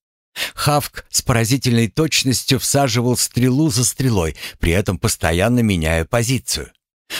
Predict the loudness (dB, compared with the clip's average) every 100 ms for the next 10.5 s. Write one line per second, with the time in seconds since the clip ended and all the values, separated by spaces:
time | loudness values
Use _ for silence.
0 | -4 2 2 2 -2 -2 0 0 0 -2
1 | -4 -8 _ -2 0 2 2 0 0 -2
2 | 0 0 0 0 2 0 0 0 -2 -2
3 | 0 2 4 4 2 2 2 0 -2 -2
4 | 0 0 -4 -6 -14 -6 -2 2 2 2
5 | 2 0 0 0 0 -2 -2 -2 -4 -8
6 | -4 -2 0 2 2 2 2 2 2 0
7 | 0 0 2 2 2 0 0 0 0 0
8 | 0 -2 -6 -2 -2 -2 -8 _ _ _
9 | _ _ _ _ _ -14 -10 0 2 2
10 | 2 0 0 -2 -4